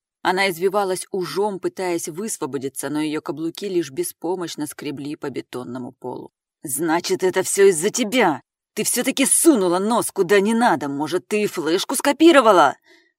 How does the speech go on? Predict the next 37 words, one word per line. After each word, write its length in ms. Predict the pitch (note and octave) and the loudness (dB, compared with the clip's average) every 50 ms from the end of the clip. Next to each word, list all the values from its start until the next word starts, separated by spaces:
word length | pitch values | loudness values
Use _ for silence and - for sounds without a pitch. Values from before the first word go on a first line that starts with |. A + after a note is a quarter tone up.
| _ - | _ -14
Выдохнул 640 | D3 C3 D3+ D#3 C#3 C#3+ D3 - - D3 C#3+ C#3+ | -10 -6 -6 -4 -4 -4 -6 -6 -6 -6 -6 -6
ей 200 | C3+ C3+ C#3 C#3 | -6 -8 -8 -8
прямо 360 | - - D3 D#3 F3 F#3 F#3+ | -8 -8 -8 -8 -8 -8 -8
в 60 | F3+ F#3 | -8 -8
лицо 380 | F#3 F#3+ F3+ - - C#3+ C#3 | -8 -8 -8 -8 -8 -8 -8
нападавший, 800 | B2 B2+ - C3+ C3+ C3 D3+ F3 F#3 - - G3+ G3+ F#3+ - _ _ _ _ _ _ | -8 -8 -6 -6 -6 -2 -2 -4 -4 -4 -6 -6 -6 -6 -6 _ _ _ _ _ _
и 100 | F3+ F3+ | -10 -10
Тася 360 | - - A3+ A3+ A3 - G3+ | -4 -2 -2 -2 -2 -4 -6
наконец 420 | G3 F#3+ F#3+ F#3+ F#3+ F#3 F#3 - - | -8 -6 -6 -8 -8 -6 -8 -10 -10
поняла, 520 | - G3 F3+ F3 F3 F3 F3+ F#3 F3 D3 | -8 -6 -4 -4 -4 -4 -4 -4 -4 -4
что 180 | - - - D#3 | -6 -10 -10 -8
душит 460 | C#3+ F3+ G3 G#3+ G3+ - - - D3 | -6 -6 -6 -6 -6 -8 -8 -8 -8
ее 180 | C#3 C3 C#3+ | -8 -8 -8
никто 420 | C3 C3 C#3+ - - - - A3 A3+ | -8 -8 -8 -10 -10 -10 -6 -4 -2
иной, 360 | G#3+ F3+ E3+ F3 F#3+ G3 G3 | -2 -2 -2 -4 -6 -8 -6
как 260 | - F3+ E3+ - - _ _ _ | -6 -6 -6 -6 -10 _ _ _
Силуян 680 | _ _ - - - E3+ C#3+ C3+ C3 B2 B2 B2 A2 - | _ _ -20 -10 -10 -8 -6 -4 -6 -6 -6 -8 -10 -12
Космос. 600 | - - B2 B2 - - A2 - - - - _ _ _ _ _ _ _ _ _ _ | -14 -14 -14 -14 -12 -16 -16 -16 -18 -20 -20 _ _ _ _ _ _ _ _ _ _
«Отпустите!» 1700 | - B3+ C4 - _ _ - C4 D4 C4+ - - - _ _ _ _ - - D4 D4 D4 C4 - _ _ - - - B3 C4 A#3+ F3 - - _ _ _ | -4 -4 -4 -4 _ _ -6 -4 -4 -4 -4 -8 -12 _ _ _ _ -10 -6 -2 -2 -2 -2 -4 _ _ -12 -8 -4 -2 -2 -2 -2 -4 -8 _ _ _
из 160 | G#3 F#3 - | -10 -10 -10
последних 680 | - - F#3 F3 - F3 E3+ E3 D3+ C#3 D#3+ D#3+ D3+ - | -6 -6 -6 -6 -4 -2 -2 -2 -2 -2 -4 -6 -6 -8
сил 320 | - - F3+ E3 D3+ C#3 | -10 -6 -4 -4 -6 -6
пискнула 580 | - - E3 - - - E3+ D#3 D3+ D3+ D#3 D#3+ | -6 -6 -6 -6 -6 -8 -6 -6 -4 -4 -4 -4
она, 260 | F3 F3+ G3+ G#3 G3 | -4 -4 -4 -4 -4
но 140 | F3+ E3+ D3 | -4 -6 -8
босс 320 | C#3 D3 D#3 E3 - - | -8 -6 -6 -6 -4 -4
ее 220 | F3+ E3 E3 F3 | -6 -4 -4 -4
не 180 | E3 D#3+ D#3+ E3 | -4 -4 -6 -8
слушал. 560 | - - - C3 C#3 - - - - - - - _ _ _ _ _ _ | -8 -10 -10 -10 -10 -10 -10 -14 -16 -18 -20 -20 _ _ _ _ _ _
Тася 280 | - A#3 B3 - A#3+ | -4 -2 -2 -2 -2
была 180 | G#3+ A#3+ A#3 A#3 | 0 2 2 2
уверена, 420 | A#3 G3 G#3+ A#3+ B3 A3 G3 F3+ | 2 0 -2 -2 -2 -2 -2 -4
что 160 | E3+ - G3 | -6 -2 -2
еще 160 | F#3+ F3+ - G#3 | -2 -2 -2 -6
немного, 420 | G3 G3 G3 G3+ A3+ A3+ F#3 E3+ | -6 -6 -4 -4 -4 -4 -2 0
и 60 | E3+ | 0
она 380 | E3+ E3+ F3 F3 F#3+ F#3+ F#3+ | 0 0 -2 -2 -4 -4 -6